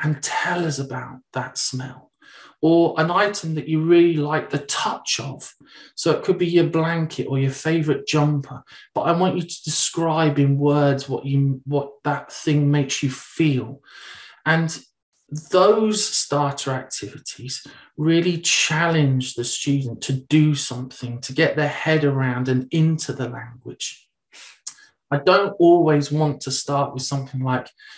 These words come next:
this kind of, like, passiveness of, "How was your weekend?" Because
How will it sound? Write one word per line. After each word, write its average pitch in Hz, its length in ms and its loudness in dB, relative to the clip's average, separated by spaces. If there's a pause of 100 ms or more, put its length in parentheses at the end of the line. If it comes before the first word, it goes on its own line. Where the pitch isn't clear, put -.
(120)
this 127 140 -4
kind 139 220 -4
of, 135 40 0
like, 131 220 0 (300)
passiveness - 1000 -2 (200)
of, 131 300 2 (260)
"How 147 280 -4
was 143 140 0
your 139 100 0
weekend?" 143 540 0
Because 147 560 -6